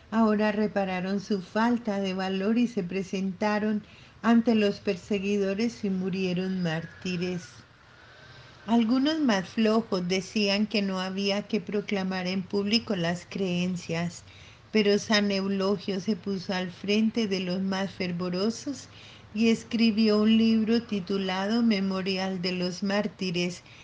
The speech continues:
en el cual narra y elogia con entusiasmo el martirio de los que murieron por clo-, proclamar su fe en Jesucristo. A dos jóvenes católicas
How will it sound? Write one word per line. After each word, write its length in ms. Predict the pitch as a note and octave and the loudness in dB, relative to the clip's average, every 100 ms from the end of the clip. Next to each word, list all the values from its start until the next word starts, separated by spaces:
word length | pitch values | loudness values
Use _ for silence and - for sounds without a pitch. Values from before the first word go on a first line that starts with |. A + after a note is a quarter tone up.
| - - | -16 0
en 160 | A3+ | 4
el 220 | A#3 A#3 A#3 | 4 4 2
cual 380 | B3 A#3+ B3 A#3 | 2 4 4 4
narra 460 | A#3+ A#3 F#3 F3+ | 4 2 0 -2
y 160 | G3 F#3+ | 0 0
elogia 760 | G3 F#3 G3 F#3 - F#3+ F#3+ - - - _ - - | -2 -2 -4 -4 -6 -6 -6 -10 -20 -20 _ -20 -8
con 280 | - G#3+ G3+ | 0 2 2
entusiasmo 840 | G3+ G3 G#3+ G3+ - G#3+ G#3+ A3 | 0 0 -2 -4 0 2 4 4
el 140 | A3 G#3 | 4 2
martirio 760 | F#3+ F#3+ - - G#3+ G#3+ B3+ | 0 -4 -6 -4 -2 0 0
de 120 | A#3 | 0
los 260 | G3 F#3+ F#3+ | 0 -2 -6
que 200 | - G#3 | -4 -2
murieron 800 | G3+ G#3 G#3+ G#3+ G3+ F3 F3+ F3+ | 0 0 2 4 2 2 -2 -4
por 240 | - A3 A3 | -2 -2 -2
clo-, 320 | G#3 F#3+ F3+ - - | -4 -4 -6 -10 -8
proclamar 800 | G#3 G3 G3 G3+ F#3 F#3 F3 F3 | -4 -4 -4 -4 -4 -2 -2 -2
su 220 | - G#3 | -4 -10
fe 360 | F#3 G#3 F#3+ F#3+ | -8 -4 -2 -2
en 80 | G3 | -4
Jesucristo. 1200 | - A3 A3 A#3 A3 - E3+ E3 - - F3 E3+ - - - - - - - - - - - - - _ _ - - - - - - - - | -2 -2 -2 -4 -6 -4 -4 -4 -10 -10 -8 -8 -10 -20 -20 -20 -20 -20 -20 -20 -20 -20 -20 -20 -20 _ _ -20 -20 -20 -20 -20 -20 -10 0
A 160 | G#3 | 2
dos 280 | G#3+ A#3 A#3+ | 4 4 2
jóvenes 600 | - D4+ C4 F#3+ F#3+ F3+ | 2 2 2 2 0 -2
católicas 1080 | - G3 - - F#3 F#3 G3+ - G3+ G3 | -4 -4 -4 -4 -2 -2 -4 -4 -6 -6